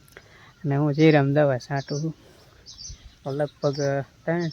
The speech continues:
ત્રણ પંપ એમ કંઈક છાંટીએ. એના ચોથો પંપ છે, ભીરો ભરીને મેલો છે. અને શૂટિંગ કરવાનો અત્યારે થોડોક ટાઈમ મળ્યો. સવારમાં કીધું છે ને, ઘડીક ખટકો રાખું ને બે ત્રણ પંપ છાંટી જાય એટલે પછી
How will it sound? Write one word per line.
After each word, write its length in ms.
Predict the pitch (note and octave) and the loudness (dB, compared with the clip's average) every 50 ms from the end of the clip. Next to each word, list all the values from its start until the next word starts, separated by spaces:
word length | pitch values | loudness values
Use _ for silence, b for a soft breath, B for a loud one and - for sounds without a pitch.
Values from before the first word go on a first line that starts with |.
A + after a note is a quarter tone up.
| - - - | -10 -16 -8
ત્રણ 180 | - F3+ F#3+ F#3+ | -4 -4 -4 -4
પંપ 260 | F3+ - E3+ - - | -4 -6 -8 -6 -4
એમ 120 | D#3+ D#3+ D3+ | -6 -6 -4
કંઈક 180 | - C#3+ C3+ | -4 -6 -6
છાંટીએ. 420 | - - E3 D#3 D3+ - - C3+ C3 | -6 -6 -4 -4 -4 -4 -6 -8 -8
એના 160 | C3 C3+ C3 | -8 -10 -12
ચોથો 440 | - - - E3+ F3 - - D3 C3+ | -12 -6 -4 -4 -4 -2 -4 -8 -8
પંપ 240 | - - C#3 C3 - - - | -8 -10 -14 -14 -12 -12 -10
છે, 80 | D3 | -10
ભીરો 360 | C3+ - - D#3 E3 F3 D#3+ C#3 - | -10 -6 -4 -4 -2 -2 -4 -4 -2
ભરીને 300 | D3+ D3 D3 C#3+ C#3 C3+ C3+ | -2 0 0 0 -2 -2 -4
મેલો 300 | C#3 C#3 C#3 C#3 C3+ C3 | -4 -4 -4 -4 -4 -6
છે. 100 | - B3 - _ - B B B B B B B B B - C#3+ | -6 -8 -10 _ -20 B B B B B B B B B -14 -10
અને 180 | C3 C3 C3+ | -10 -8 -10
શૂટિંગ 400 | - - F3+ F3+ - - C#3+ C3+ | -8 -6 -6 -6 -4 -4 -4 -2
કરવાનો 300 | - - D3+ C#3+ C#3 C#3 | 0 0 0 2 2 -2
અત્યારે 360 | D#3 D#3+ - D#3+ C#3+ C3 - _ | -4 -2 2 0 0 0 0 _
થોડોક 180 | D#3+ C#3+ C3 - _ | -6 -6 -6 -8 _
ટાઈમ 240 | - C#3+ C#3+ C#3+ C3+ | -2 0 0 0 -2
મળ્યો. 280 | C3 C3 C3+ C3+ C3 C3 | -2 -4 -4 -4 -6 -6
સવારમાં 480 | C3+ D#3 D#3 D#3 D3+ D3+ D3+ D3 C#3+ - | -6 -2 0 0 2 0 0 -4 -6 -6
કીધું 200 | - D#3 D3 D3 | -8 -8 -6 -6
છે 80 | D3+ F3 | -6 -4
ને, 180 | E3 D3 C3+ C3+ - _ _ _ _ - | -4 -6 -6 -10 -14 _ _ _ _ -8
ઘડીક 160 | D3+ C#3+ C#3 - - - | -6 -6 -6 -8 -10 -12
ખટકો 360 | - D#3+ - - - E3 D#3+ | -12 -12 -12 -8 -6 -2 0
રાખું 300 | E3 F#3 F#3 - - F3+ | 0 0 -2 -2 -6 -6
ને 80 | D#3 D3 | -4 -2
બે 100 | D3+ D3+ | -4 -4
ત્રણ 200 | - - D3+ D3 | -2 -6 -8 -6
પંપ 160 | - D3 - - | -6 -10 -10 -8
છાંટી 300 | - - F3+ E3 - C#3+ | -6 -6 -4 -4 -2 -2
જાય 120 | C#3 C3+ | -2 -2
એટલે 180 | C3 C3 C3 C3 - | -4 -4 -6 -8 -6
પછી 340 | D3+ C#3 - - D3+ D#3 D#3+ | -6 -8 -6 -6 -8 -8 -8